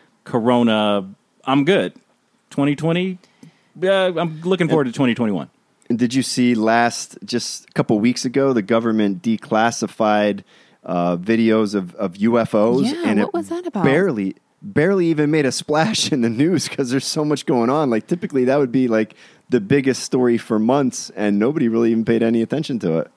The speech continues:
Speaker 3: Yeah, I mean, I've always been fascinated by everything extraterrestrial, and I was really surprised that no one, yeah, no one really cared.
Speaker 2: Yeah, I
Speaker 1: Yeah.
Speaker 2: cared. Exciting.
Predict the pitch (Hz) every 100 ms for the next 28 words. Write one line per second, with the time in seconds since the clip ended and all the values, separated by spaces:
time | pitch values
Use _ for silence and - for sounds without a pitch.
0 | - 233 247 220 202 208 202 208 220 214
1 | 190 185 175 180 196 180 175 170 160 160
2 | - 165 180 175 165 151 170 165 - 156
3 | 170 - 170 165 - 160 165 170 175 170
4 | 185 180 - 170 160 165 - - 170 165
5 | 165 165 165 - _ - 208 247 196 196
6 | 220 202 190 - 233 208 190 - _ _
7 | _ _ _ - 104 113 _ _ _ -
8 | 131 120 90 87 _ - - 113 95